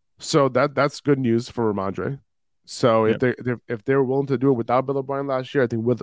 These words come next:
Speaker 1: with Bill O'Brien this year, I think it could happen.
Speaker 2: Yeah, I'm not worried about Ty Montgomery at all. I mean, the last time he was
Speaker 1: <laughs>
Speaker 2: fantasy relevant, I remember I had him on my fantasy team. He was with the Packers,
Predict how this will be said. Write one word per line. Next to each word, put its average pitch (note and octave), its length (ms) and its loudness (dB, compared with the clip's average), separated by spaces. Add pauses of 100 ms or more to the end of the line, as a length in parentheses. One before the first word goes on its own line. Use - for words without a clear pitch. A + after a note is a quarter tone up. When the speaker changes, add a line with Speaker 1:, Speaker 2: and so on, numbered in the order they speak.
Speaker 1:
with C3 220 -2
Bill A2+ 120 2
O'Brien G#2+ 300 0
this A#2+ 180 -2
year, G2 200 0 (520)
I A#2 80 2
think A2 160 2
it - 40 0
could F2 120 -8
happen. - 320 -8 (840)
Speaker 2:
Yeah, G#2+ 140 -2
I'm D3 140 0
not D3+ 140 0
worried C3 120 2
about A2 160 0
Ty A2+ 140 -2
Montgomery F2+ 400 -6
at F2 80 -10
all. E2+ 160 -10 (140)
I - 60 -10
mean, C#3 120 4
the B2 80 2
last C#3 200 2
time E3 140 2
he C#3 100 4
was B2+ 100 2
Speaker 1:
<laughs> - 20 4
Speaker 2:
fantasy C3 300 0
relevant, B2+ 360 2
I C3 80 2
remember C3 340 2
I A2 120 0
had A#2+ 260 -2
him B2 120 0
on A2+ 60 -2
my A2+ 120 -2
fantasy C3+ 400 -2
team. F#2+ 320 -10 (160)
He A#2+ 60 -6
was A2 100 -2
with A2+ 100 -6
the G#2 60 -10
Packers, - 440 -4